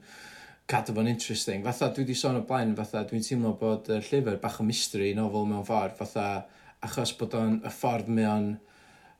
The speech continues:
dangos ei hun, fatha, drost cyfnod hir. Ond yym, ne,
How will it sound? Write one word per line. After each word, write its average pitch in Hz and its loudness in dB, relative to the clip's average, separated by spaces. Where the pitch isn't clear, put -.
dangos 113 0
ei 113 0
hun, 90 -2
fatha, 107 -2
drost - -4
cyfnod 107 0
hir. 92 -4
Ond 127 4
yym, 123 2
ne, 120 4